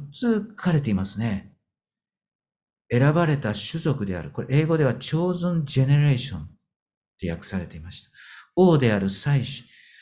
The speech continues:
ロイヤルプリストフードです。ロイヤル、王族なんですね、私たちはですね。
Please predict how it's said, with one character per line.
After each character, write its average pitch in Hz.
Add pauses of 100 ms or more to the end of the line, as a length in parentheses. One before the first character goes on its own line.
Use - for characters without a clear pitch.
(120)
ロ 123
イ 202
ヤ 180
ル 202 (580)
プ 185
リ 240
ス -
ト -
フ 85
ー 71
ド -
で -
す。 -
ロ 143
イ 160
ヤ 117
ル、 98 (120)
王 151
族 180
な 165
ん 131
で 104
す -
ね、 135
私 110
た 98
ち 92
は 82
で -
す -
ね。 123